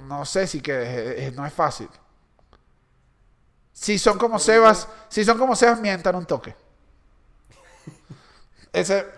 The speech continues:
Speaker 2: ¿Tú crees, Dani? Pero, pero yo soy, no, bueno, sí, es verdad.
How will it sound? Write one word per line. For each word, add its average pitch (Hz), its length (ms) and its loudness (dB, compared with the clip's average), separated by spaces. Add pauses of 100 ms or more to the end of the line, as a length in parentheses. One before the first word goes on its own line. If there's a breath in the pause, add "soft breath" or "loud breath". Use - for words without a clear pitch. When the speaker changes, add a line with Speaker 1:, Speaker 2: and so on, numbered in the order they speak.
(920 loud breath)
Speaker 2:
¿Tú 220 140 -10
crees, 269 380 0
Dani? 226 340 0
Pero, 208 640 -6
pero 196 260 0
yo 190 200 -6
soy, 185 340 -10
no, 196 380 2
bueno, 165 320 -6
sí, 135 360 -14
es 123 140 -16
verdad. 117 240 -18